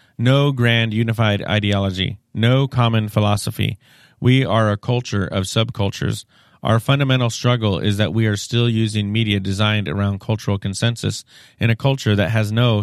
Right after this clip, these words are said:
cultural consensus. Why are we doing this? Because it's all we know. When a hammer is your only tool in the tool bag, everything ends up looking like a nail. Leaders are trying to use fourth places,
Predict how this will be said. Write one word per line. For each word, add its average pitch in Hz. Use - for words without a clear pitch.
cultural 113
consensus. 117
Why 120
are 127
we 127
doing 120
this? 135
Because 117
it's 117
all 117
we 123
know. 107
When 127
a 120
hammer 131
is 107
your 113
only 117
tool 117
in 98
the 101
tool 120
bag, 92
everything 117
ends 104
up 101
looking 98
like 95
a 95
nail. 95
Leaders 110
are 98
trying 117
to 104
use 107
fourth 110
places, 110